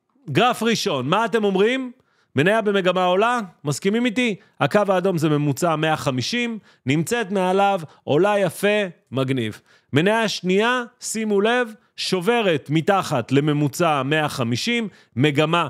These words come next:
יורדת חזקה, מתקרבת לנמוך הקודם שלה באזור המחיר הזה, נכון? יפה. מניה הבאה, נוגעת במאה חמישים,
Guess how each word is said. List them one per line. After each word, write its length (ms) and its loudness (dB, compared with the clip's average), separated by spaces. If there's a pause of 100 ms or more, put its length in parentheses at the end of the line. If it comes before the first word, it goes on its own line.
(260)
יורדת 400 2
חזקה, 480 0
מתקרבת 540 -2
לנמוך 420 0
הקודם 380 0
שלה 260 -2
באזור 680 0 (300)
המחיר 400 2
הזה, 280 0 (160)
נכון? 460 0 (140)
יפה. 320 0 (580)
מניה 320 2
הבאה, 480 0
נוגעת 600 2
במאה 340 2
חמישים, 680 -4